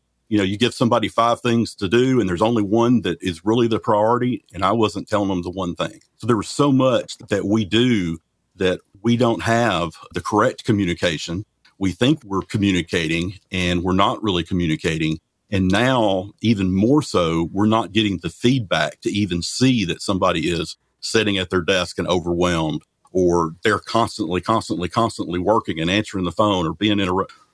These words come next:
We don't see that anymore. We just, we either walk right past it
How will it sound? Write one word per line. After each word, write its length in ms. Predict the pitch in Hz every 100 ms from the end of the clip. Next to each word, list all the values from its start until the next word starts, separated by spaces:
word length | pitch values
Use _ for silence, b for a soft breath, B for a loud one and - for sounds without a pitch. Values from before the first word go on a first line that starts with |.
| b
We 100 | 135
don't 180 | 139 123
see 240 | - 143
that 280 | 120 92 - -
anymore. 500 | 95 87 85 82 - _
We 120 | 101
just, 300 | 104 104 -
we 160 | 98 95
either 320 | 95 110 101
walk 360 | 92 113 135 -
right 240 | 123 -
past 360 | 120 117 127 151
it 160 | 135